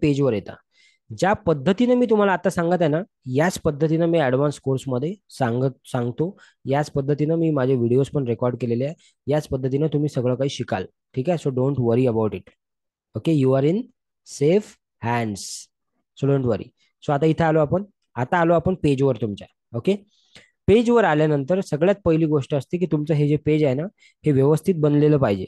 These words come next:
याच्यामध्ये सगळं हे ॲड्रेस, तुमचा ईमेल आयडी, तुमचं हे सर्व टाकलेलं पाहिजे आणि याच्यावर डेली तुम्ही पोस्टिंग करत राहिले पाहिजे काहीतरी. हे बघा, हे माझे ऑफलाईन प्रोग्राम पण होतात, त्याचे हे तुम्हाला इथं दिसेल. माझ्या पेजवर जाऊन बघा, तुम्ही जर का अजून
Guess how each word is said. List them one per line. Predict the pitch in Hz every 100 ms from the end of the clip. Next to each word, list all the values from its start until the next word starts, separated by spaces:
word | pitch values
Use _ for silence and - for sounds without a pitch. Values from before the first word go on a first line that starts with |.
| - -
याच्यामध्ये | 117 135 139
सगळं | 139 139 151
हे | 147
ॲड्रेस, | 127 120 131 131 123
तुमचा | 135 127
ईमेल | 120 123 131
आयडी, | 127 120 127 123 127 _ - _
तुमचं | 131 123 139
हे | 135
सर्व | 135 151 160 180
टाकलेलं | 165 131 147 143
पाहिजे | 120 98 92 - - _
आणि | - 165
याच्यावर | 147 139 180 196
डेली | 147 151 175 202
तुम्ही | 180 190 -
पोस्टिंग | 151 - 190
करत | 170 160
राहिले | 151 127 127
पाहिजे | 127 120
काहीतरी. | 110 104 110
हे |
बघा, | 135 131
हे | 131
माझे | 127 127
ऑफलाईन | 135 117 143 143
प्रोग्राम | 139 135 131 139
पण | 147
होतात, | 139 131 151
त्याचे | 127 120 127
हे | 143 202 _ _ _ _
तुम्हाला | 131 135 131
इथं | 131 127
दिसेल. | 123 139
माझ्या | 120 120 135
पेजवर | 131 127 139
जाऊन | 127 127 139
बघा, | 120 117 147 _ _ _ -
तुम्ही | 143
जर | 156
का | 160 151
अजून | 135 170